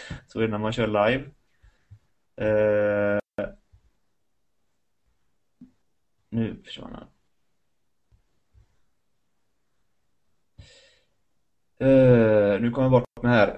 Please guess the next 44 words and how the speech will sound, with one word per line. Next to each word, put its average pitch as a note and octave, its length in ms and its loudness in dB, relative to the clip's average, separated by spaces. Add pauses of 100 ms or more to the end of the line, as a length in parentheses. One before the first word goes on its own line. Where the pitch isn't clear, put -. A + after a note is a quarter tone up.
(220)
Eh, A2 360 6
ba, A2 100 4
ba, A2 100 4
ba, G#2+ 100 2
ba. F#2 1200 0
Nintendo G2+ 720 -6
kommer G2+ 180 -8
väl G2 140 0
sälja, F2+ 480 -4 (120)
och, - 420 -10
eh, G2 540 -4
ja, - 300 -6 (280)
från C#3+ 200 -4
E C3+ 100 0
tre A#2 280 0 (180)
så A#2 180 -8
tror A#2 160 -2
jag G#2 80 2
vi G2+ 100 -4
kommer G#2 220 -8
få G2+ 60 -16
se, G2 460 -8 (840)
efter B2+ 280 -6
E A#2+ 100 0
tre G#2 240 -6
så G#2 340 -4
är A#2 120 -6 (100)
det A#2+ 60 0
nog G#2+ 120 0
lättare G#2+ 300 -4
att G#2 460 -6
se G2+ 240 -8
hur G#2+ 80 -8
marknaden A2 480 -4
kommer G2+ 200 -10
ligga G2+ 220 -6
till A2+ 300 -8
till A#2 120 -8
hösten. - 360 -12 (480)
För - 160 -20
då G#2 40 -14
kommer G2 260 -12
vi G#2 180 -10 (1080)
fler A#2 400 0